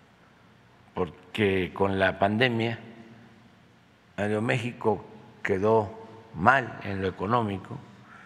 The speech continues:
tuvieron que recurrir a un fondo extranjero, hacer una sociedad con otra empresa aérea, y, eh, los trabajadores aportaron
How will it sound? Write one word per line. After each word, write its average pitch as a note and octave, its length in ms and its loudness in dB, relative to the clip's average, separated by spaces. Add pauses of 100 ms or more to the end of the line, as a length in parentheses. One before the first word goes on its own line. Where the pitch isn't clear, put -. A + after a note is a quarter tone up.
(380)
tuvieron C3 300 2
que A2+ 120 2
recurrir G#2+ 400 0
a - 20 4
un A#2 100 0
fondo A#2+ 340 0
extranjero, A#2 720 -2 (1080)
hacer A2 260 0 (140)
una G2 360 -2
sociedad G2+ 540 -2 (680)
con G2+ 180 -4
otra A2 240 0
empresa F2+ 600 -4 (720)
aérea, A#2 520 0 (1040)
y, F3+ 560 4 (640)
eh, G#2 960 0
los A2 180 0
trabajadores A#2+ 760 2 (1200)
aportaron A2 640 4